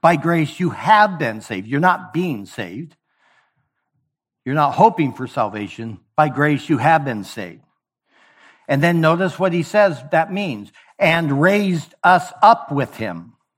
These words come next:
and seated us with him in the heavenly places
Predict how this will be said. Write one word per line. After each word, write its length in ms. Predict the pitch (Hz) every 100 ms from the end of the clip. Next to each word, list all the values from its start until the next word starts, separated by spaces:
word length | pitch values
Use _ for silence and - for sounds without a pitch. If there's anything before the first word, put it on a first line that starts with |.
| _ _ _ - -
and 260 | 180 165 147
seated 520 | - 254 262 202 135
us 240 | 131 120
with 320 | 127 139 226 -
him 360 | - 160 107
in 320 | 123 208 180 175
the 140 | 156
heavenly 500 | 139 190 180 175 170
places 1000 | 151 - 208 240 - - 110 - - -